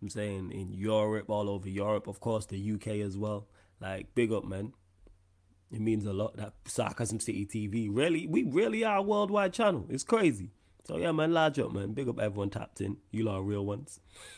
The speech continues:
<clears throat> Let's see what else you lot are saying in the chat as well. Let me see if I missed anything.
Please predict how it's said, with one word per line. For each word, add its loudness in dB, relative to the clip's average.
<clears throat> -4
Let's 2
see -4
what -2
else -6
you -2
lot -2
are -10
saying -2
in -2
the -8
chat -6
as -2
well. 2
Let -10
me -10
see -10
if -12
I -8
missed -10
anything. -12